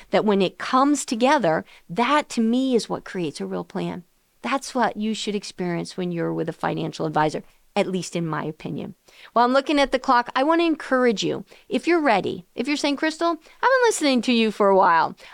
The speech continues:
I am ready to have a plan. I would like to sit down with you, and let's make sure that what I have is what I need to have. And if I'm missing things, if you're missing a bucket, we need to sit down and make sure so that, you know what? If we don't have the mild recession,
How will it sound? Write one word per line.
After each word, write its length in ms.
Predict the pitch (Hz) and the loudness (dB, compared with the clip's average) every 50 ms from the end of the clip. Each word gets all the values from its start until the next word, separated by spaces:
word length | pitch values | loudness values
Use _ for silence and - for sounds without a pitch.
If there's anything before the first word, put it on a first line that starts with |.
| - - | -8 -2
I 220 | - 240 269 320 370 | 2 4 4 4 4
am 200 | 381 370 311 285 | 4 4 4 4
ready 280 | 269 277 269 254 247 | 4 4 4 2 2
to 100 | 226 208 | 4 2
have 420 | 202 214 240 220 220 220 220 220 208 - | 2 2 2 2 4 4 2 2 2 -2
a 60 | 208 | -4
plan. 380 | - - - 185 170 165 160 | -4 -2 -2 0 0 2 2
I 100 | 165 170 | 2 2
would 160 | 175 175 180 185 | 2 0 0 0
like 260 | 214 247 285 320 311 | 2 2 2 2 0
to 100 | - 302 | -4 -6
sit 220 | - - 277 247 | -4 -4 -4 0
down 260 | - 262 247 247 247 | 0 2 4 4 4
with 160 | 240 240 233 233 | 4 2 2 4
you, 180 | 240 247 247 247 - - - - - | 2 2 0 -2 -6 -14 -12 -4 0
and 160 | 240 233 247 | 2 2 4
let's 240 | 277 370 381 - - | 2 2 0 -2 -2
make 160 | 440 427 427 | -2 -2 -2
sure 320 | - - - 320 311 302 | -4 -2 0 0 0 2
that 180 | 254 262 240 - | 2 2 2 0
what 260 | 208 214 240 254 254 | 0 0 0 0 2
I 200 | 247 247 262 311 | 2 2 2 2
have 580 | 349 330 254 240 196 175 - - - - - - _ _ _ _ _ _ - | 2 0 0 0 0 0 0 -2 -4 -6 -10 -14 _ _ _ _ _ _ -6
is 120 | 240 226 | -2 0
what 160 | 247 269 254 | 2 2 4
I 80 | 247 247 | 4 4
need 560 | 240 233 233 233 247 254 277 311 320 285 247 | 4 2 4 4 4 4 4 4 4 4 4
to 100 | - 202 | 2 0
have. 380 | 170 - 170 151 - - - - - | 0 0 -4 -6 -6 -8 -10 -4 -2
And 100 | - 240 | 0 0
if 100 | 254 247 | 2 2
I'm 240 | 277 269 247 247 247 | 2 4 4 4 4
missing 440 | 254 311 359 349 - 349 294 247 226 | 4 4 2 2 2 0 0 0 0
things, 280 | - 190 180 175 180 | -2 -2 -4 -4 -4
if 200 | 226 233 - - | -6 -8 -8 -6
you're 100 | 294 294 | -4 -2
missing 580 | 269 240 247 269 320 311 - - - 349 339 330 | 0 0 0 0 -2 -4 -4 -2 0 2 2 2
a 140 | 311 320 311 _ _ _ | 2 0 0 _ _ _
bucket, 420 | - 311 311 - - 180 - - - - - - - | -2 -2 -2 0 0 0 0 0 -4 -12 -16 -8 -2
we 160 | - 302 302 | 2 2 4
need 220 | 285 302 311 311 | 4 4 4 2
to 80 | 311 294 | 2 2
sit 200 | - - 302 247 | 0 0 0 0
down 300 | - 311 294 294 285 269 | 0 2 2 2 2 2
and 160 | 262 247 240 | 2 2 2
make 180 | 247 269 277 - | 2 2 0 -2
sure 280 | - - - 330 320 | -2 -2 0 2 0
so 200 | - - - 285 269 | 2 0 0 0 4
that, 180 | 277 269 262 | 4 4 4
you 120 | - 262 285 | 2 0 0
know 140 | 285 294 302 | 0 2 4
what? 260 | 330 349 381 370 - - - - _ _ _ - - - _ _ | 4 4 4 2 -2 -8 -20 -20 _ _ _ -20 -20 -20 _ _
If 200 | 349 339 - - | -6 -6 -2 -2
we 100 | 339 311 | 0 0
don't 280 | 247 277 277 277 294 277 | 2 4 4 4 4 4
have 220 | 285 302 294 262 | 2 2 2 2
the 80 | 285 285 | 2 2
mild 360 | 269 285 285 285 285 262 285 | 2 4 4 4 2 2 0
recession, 600 | 285 269 - - 311 311 - - 330 330 330 311 | -2 0 2 2 2 2 2 2 0 0 0 -2